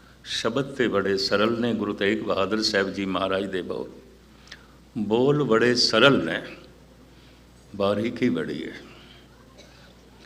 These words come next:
ਉਹ ਛੂੰਹਦੇ ਬਹੁਤ ਗਹਿਰਾਈ ਨੂੰ ਨੇ। "ਬਾਹਰ ਭੀਤਰ ਏਕੋ ਜਾਨੋ।" ਇੱਕ ਤਬਕਾ ਜ਼ਮੀਨ ਤੇ ਰਿਹਾ ਹੈ, ਬਹੁ ਗਿਣਤੀ ਵਿੱਚ।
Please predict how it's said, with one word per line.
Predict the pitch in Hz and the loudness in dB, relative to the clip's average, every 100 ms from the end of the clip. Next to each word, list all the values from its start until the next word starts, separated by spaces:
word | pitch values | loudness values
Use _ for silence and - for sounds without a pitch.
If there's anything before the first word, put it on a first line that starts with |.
| - - - - - - - | -20 -20 -20 -20 -20 -20 -8
ਉਹ | 117 | -4
ਛੂੰਹਦੇ | - - 120 131 113 92 - - - | -2 0 2 4 4 2 -2 -10 -2
ਬਹੁਤ | 104 110 113 | 0 0 -2
ਗਹਿਰਾਈ | 107 95 87 90 85 | -2 0 0 0 -4
ਨੂੰ | 78 85 | -6 -12
ਨੇ। | - - - - - - - - - - - - - - - - - - - - - - | -14 -18 -20 -20 -20 -20 -20 -20 -20 -20 -20 -20 -20 -20 -20 -20 -20 -20 -20 -20 -20 -10
"ਬਾਹਰ | 101 107 123 147 165 170 165 | 0 4 4 6 6 8 6
ਭੀਤਰ | 107 107 107 120 139 120 95 - - - - - | 6 4 4 4 4 4 -2 -8 -14 -20 -20 0
ਏਕੋ | 120 110 110 147 147 | 2 4 4 4 4
ਜਾਨੋ।" | 107 90 92 90 117 - - - - - - - - - - - - - | 4 2 0 -4 -8 -12 -20 -20 -20 -20 -20 -20 -20 -20 -20 -20 -20 0
ਇੱਕ | 170 170 | 0 0
ਤਬਕਾ | - 120 107 107 139 143 | 2 2 2 0 2 2
ਜ਼ਮੀਨ | - 110 107 117 135 131 | 2 4 4 4 4 2
ਤੇ | 123 104 | 4 4
ਰਿਹਾ | 104 107 123 | 6 6 6
ਹੈ, | 123 | 2
ਬਹੁ | 98 107 107 | 2 4 4
ਗਿਣਤੀ | 110 131 131 135 | 2 2 4 4
ਵਿੱਚ। | 82 80 - - | 4 -2 -6 -10